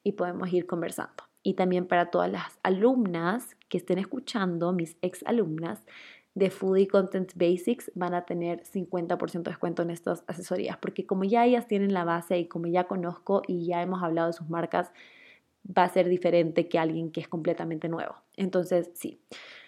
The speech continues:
Así que sí, estoy emocionada por esas cosas que se vienen. Las asesorías ya las estoy tratando de meter en la página web.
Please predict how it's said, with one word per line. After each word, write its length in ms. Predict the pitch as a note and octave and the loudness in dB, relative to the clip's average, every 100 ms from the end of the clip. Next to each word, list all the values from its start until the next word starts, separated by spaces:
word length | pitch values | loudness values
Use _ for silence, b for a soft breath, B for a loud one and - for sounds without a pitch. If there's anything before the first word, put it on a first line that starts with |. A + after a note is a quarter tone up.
| B | B
Así 160 | - A#3 | 2 6
que 120 | B3+ | 8
sí, 120 | D#4+ G#4 G4 | 10 10 10
estoy 260 | - - B3 | 4 4 6
emocionada 360 | B3+ B3 A#3 | 6 4 4
por 100 | A#3 | 4
esas 160 | A3+ A#3 | 2 0
cosas 220 | A#3+ B3 | -4 -6
que 60 | B3+ | -2
se 120 | G#3+ | 2
vienen. 320 | G#3 A#3+ B3+ | 4 2 2
Las 140 | B3 G#3 | 0 0
asesorías 520 | A3+ G#3+ A3 C4+ C#4 | 2 4 6 4 2
ya 360 | F#3+ G3+ - - | 2 2 2 -2
las 200 | G3+ F#3+ | -2 -2
estoy 240 | F#3 - F#3+ | -2 -4 0
tratando 360 | G3 F#3 F#3+ | 0 -2 -2
de 60 | F#3+ | -2
meter 180 | F3 F3 | -2 -2
en 40 | |
la 80 | F3 | -4
página 220 | F3+ F#3+ | -4 -4
web. 240 | F3 G#3+ | -2 -4